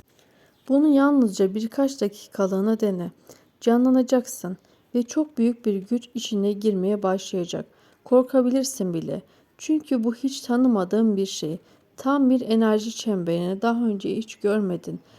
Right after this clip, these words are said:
Başlangıçta ürkütücü olabilir. Çünkü buna daha önce hiç yapmadın ve hiç bilmediğin bir şey.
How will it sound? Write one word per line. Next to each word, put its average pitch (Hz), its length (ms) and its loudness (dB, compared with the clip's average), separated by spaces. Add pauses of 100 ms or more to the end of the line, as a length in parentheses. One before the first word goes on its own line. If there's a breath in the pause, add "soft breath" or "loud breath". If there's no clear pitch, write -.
(220 soft breath)
Başlangıçta 254 920 0
ürkütücü 208 600 -6
olabilir. 175 540 -4 (360 soft breath)
Çünkü 269 420 -2
buna 247 320 0
daha 220 260 0
önce 202 240 -2
hiç - 280 -10
yapmadın 165 560 -6 (400 soft breath)
ve 247 40 -2
hiç 302 340 -4
bilmediğin 233 600 2
bir 202 100 0
şey. 185 320 -8